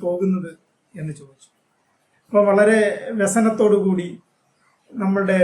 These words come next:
രാജു അണ്ണൻ പറഞ്ഞു, "അതെ, ബിസിനസ് താഴേക്കാണ് പോകുന്നത്, ഏ,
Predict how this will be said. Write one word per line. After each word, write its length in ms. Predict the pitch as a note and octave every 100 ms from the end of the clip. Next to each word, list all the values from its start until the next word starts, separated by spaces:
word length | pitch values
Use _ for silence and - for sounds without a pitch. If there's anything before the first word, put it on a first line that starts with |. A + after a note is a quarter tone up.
| F3+
രാജു 280 | F3+ F#3 F#3+
അണ്ണൻ 280 | F3+ F3 E3+ - _ -
പറഞ്ഞു, 280 | F3 F3 F3 E3
"അതെ, 180 | D#3+ E3 - - _ _ _
ബിസിനസ് 640 | D4+ E3 F3+ - G#3+ F#3+ G#3+ F3
താഴേക്കാണ് 520 | E3 F3+ F3+ E3 D#3+ D#3
പോകുന്നത്, 460 | D3+ D3 D#3 C#3 _ _ _ _ _ _ _ _ _ _ _ _ _ _ _
ഏ, 80 | -